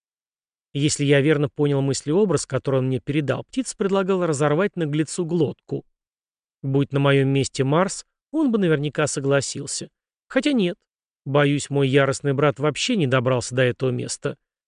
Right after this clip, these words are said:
Он наверняка попытался бы убить городовых. Более того, скорее всего, благополучно провернул это и сейчас скитался бы по чужим улицам, обогрённый кровью. Но я Меркурий,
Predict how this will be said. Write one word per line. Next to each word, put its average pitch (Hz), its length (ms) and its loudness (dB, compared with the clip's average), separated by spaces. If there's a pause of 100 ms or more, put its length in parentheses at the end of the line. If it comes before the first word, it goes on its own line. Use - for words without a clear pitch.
(100)
Он 247 140 0
наверняка 226 480 2
попытался 196 580 -2
бы 170 120 0
убить 156 280 -2
городовых. 151 680 0 (360)
Более 190 380 4
того, 127 220 0
скорее 202 340 -2
всего, 170 200 -2
благополучно 151 640 -2
провернул 147 540 0
это 131 280 -4 (300)
и 190 80 -6
сейчас - 360 -2
скитался 185 500 -2
бы 156 100 -2
по 151 100 -6
чужим 135 400 -2
улицам, 214 400 -2
обогрённый 131 600 0
кровью. 131 480 -2 (840)
Но 135 220 2
я 147 160 4
Меркурий, 175 600 -2